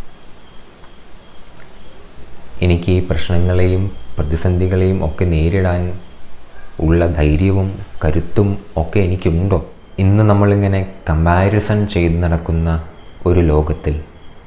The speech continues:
അതുപോലെ തന്നെ ജലസ് ഉള്ളൊരു സമൂഹം, അതുപോലെ കോമ്പറ്റീറ്റീവ് ആയിട്ടുള്ള ഈ ഒരു വേൾഡ്,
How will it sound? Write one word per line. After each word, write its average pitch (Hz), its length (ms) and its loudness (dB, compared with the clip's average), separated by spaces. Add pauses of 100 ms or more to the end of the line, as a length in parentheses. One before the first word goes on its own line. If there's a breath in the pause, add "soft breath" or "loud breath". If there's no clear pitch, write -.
(600)
അതുപോലെ 107 420 6 (120)
തന്നെ 90 400 0 (100)
ജലസ് 92 560 2
ഉള്ളൊരു 92 280 2
സമൂഹം, 78 680 -4 (960)
അതുപോലെ 104 540 4 (120)
കോമ്പറ്റീറ്റീവ് 104 760 2
ആയിട്ടുള്ള 85 540 -2
ഈ 113 180 0
ഒരു 85 100 0
വേൾഡ്, 76 520 0